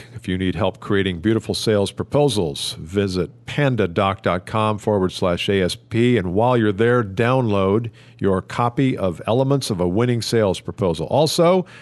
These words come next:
great friends at outreach dot I O. If you want to make your team a revenue-driving machine, you just need to go to outreach dot I O slash A S P to learn more about them.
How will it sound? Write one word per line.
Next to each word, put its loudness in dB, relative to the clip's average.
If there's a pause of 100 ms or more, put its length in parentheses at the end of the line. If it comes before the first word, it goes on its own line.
(160)
great 2
friends 2
at 2
outreach 0
dot 0
I 2
O. 6
If -4
you 4
want 4
to 2
make 0
your 2
team -2
a 2
revenue-driving 2
machine, 0
you 2
just -2
need -2
to -2
go 2
to 0
outreach 0
dot 2
I 2
O 2 (280)
slash 0
A 2
S 0
P 0
to 0
learn 0
more 2
about -2
them. 0